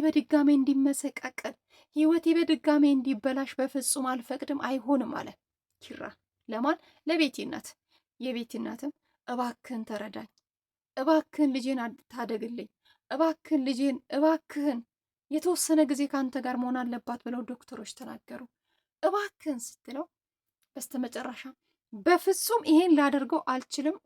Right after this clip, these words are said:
አልኮት እኮ፣ እርሶ ለምንድን ነው የማትረዱኝ?» ሲል «እረዳሃለሁ፣ ልጄ እንደምታስቸግር እረዳሃለሁ፣ ግን እኮ ስለምታፈቅርክ ነው።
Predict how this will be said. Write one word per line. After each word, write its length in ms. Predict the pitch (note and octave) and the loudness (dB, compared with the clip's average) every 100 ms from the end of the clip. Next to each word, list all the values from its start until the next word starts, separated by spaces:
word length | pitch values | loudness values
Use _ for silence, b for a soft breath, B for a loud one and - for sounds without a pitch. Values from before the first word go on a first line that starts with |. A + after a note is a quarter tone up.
| _ _ - | _ _ -2
አልኮት 400 | B3 - - - | -2 -2 -8 -10
እኮ፣ 160 | - - A#3 _ _ _ _ _ | -10 -10 -10 _ _ _ _ _
እርሶ 160 | C4 - G4 | -8 2 2
ለምንድን 240 | G4+ G4+ | 4 0
ነው 80 | G4 | 2
የማትረዱኝ?» 720 | F#4 F4+ - E4+ D#4+ B3 A#3+ - | 2 2 2 2 2 0 -8 -8
ሲል 240 | - C#4+ G4 _ _ _ _ _ _ _ _ _ _ _ - | -10 -8 -8 _ _ _ _ _ _ _ _ _ _ _ -6
«እረዳሃለሁ፣ 800 | D#4 C#4 - C4+ A#3+ G#3+ G#3+ G#3+ - _ _ - | -2 -2 0 0 2 -2 -6 -10 -12 _ _ -8
ልጄ 200 | B3+ C4 | -4 2
እንደምታስቸግር 920 | D4 B3+ B3 B3 - B3+ - A#3 B3 | 2 2 -2 -4 -8 -12 -8 -10 -8
እረዳሃለሁ፣ 540 | B3 A3 - A#3 A#3+ B3 | -8 -10 -10 -10 -10 0
ግን 180 | D#4+ D#4 | 6 6
እኮ 200 | D#4 E4 | 6 0
ስለምታፈቅርክ 920 | D4+ C#4+ C4 C#4+ C#4 C4 A#3 - - | -2 0 0 -2 -4 -8 -10 -14 -16
ነው። 120 | A3+ | -16